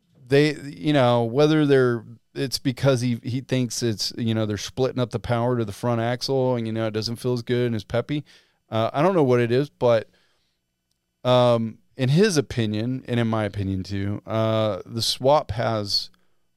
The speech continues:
more, uh, boogie to it. We even, uh, did the cutout. We, uh, pushed the button so that, you know, the, the muffler cutout would open and you could hear it.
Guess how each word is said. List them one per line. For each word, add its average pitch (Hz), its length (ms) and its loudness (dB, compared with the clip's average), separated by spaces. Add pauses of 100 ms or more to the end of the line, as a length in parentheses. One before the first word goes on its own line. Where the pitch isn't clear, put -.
(120)
more, 113 840 0
uh, 87 100 -14 (220)
boogie 101 380 -6
to - 160 -14
it. - 240 -14 (240)
We 131 220 -2
even, 165 280 0
uh, 123 300 4
did 131 180 -2
the 131 80 -2
cutout. 127 400 2
We, 110 260 -4
uh, 107 160 0
pushed - 300 -6
the 101 60 -14
button 117 380 0
so 104 400 0
that, 101 200 -6
you 117 80 -6
know, 104 180 -2
the, 95 360 -6
the - 80 -10
muffler 101 340 -6
cutout 104 380 -4
would 107 100 -4
open 104 320 -4
and 104 200 -4
you 95 80 -6
could - 80 -18
hear 104 240 -6
it. - 80 -14